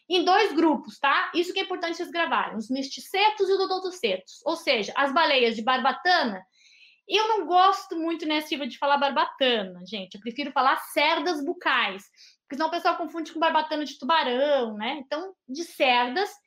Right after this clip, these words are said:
e de dentes, por isso odontocetos, certo? São os nossos grandes grupos. E quem a gente vai mais falar aqui pra vocês, na verdade, né, que a gente chama intimamente de cetáceos, como eu já falei, são,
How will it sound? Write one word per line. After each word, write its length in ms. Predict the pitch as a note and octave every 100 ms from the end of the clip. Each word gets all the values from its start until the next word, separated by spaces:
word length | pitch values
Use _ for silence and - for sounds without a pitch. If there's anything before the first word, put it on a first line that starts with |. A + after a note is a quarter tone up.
| _ -
e 100 | F4
de 160 | G#4
dentes, 340 | G4 E4 D4+ -
por 100 | C#4+
isso 140 | E4+
odontocetos, 1000 | C4+ C#4 C4+ F4 F4+ C#4 A#3+ - - _ _ _ _ _ _ _ _ _
certo? 320 | - A#3 A#3
São 140 | D4 C#4+
os 60 |
nossos 280 | D4+ D#4 B3+
grandes 280 | C4 E4+ E4+
grupos. 440 | D4 - - - - - - - - -
E 80 | E4+
quem 220 | G4 A4+
a 60 | A4
gente 140 | G4+
vai 280 | D4+ G#4 A#4
mais 180 | G4+ -
falar 260 | C#4+ B3+
aqui 200 | A3+ A#3+
pra 160 | A#3 A3+
vocês, 460 | G3 - C4+ F4+ D4+
na 100 | B3
verdade, 580 | A3 G#3+ A#3+ G4+ D4
né, 260 | B3+ C#4 F#4
que 120 | -
a 40 | A#3+
gente 180 | C4
chama 400 | - C4 A#3 G3 -
intimamente 540 | A#3 A#3+ A#3 A3 G#3+
de 80 | -
cetáceos, 600 | - G#3 - G3 C4 -
como 180 | - G3
eu 40 |
já 100 | G3 G3+
falei, 480 | G3 B3+ E4+ - - _ _ _
são, 580 | - F4 D#4+ F4 F#4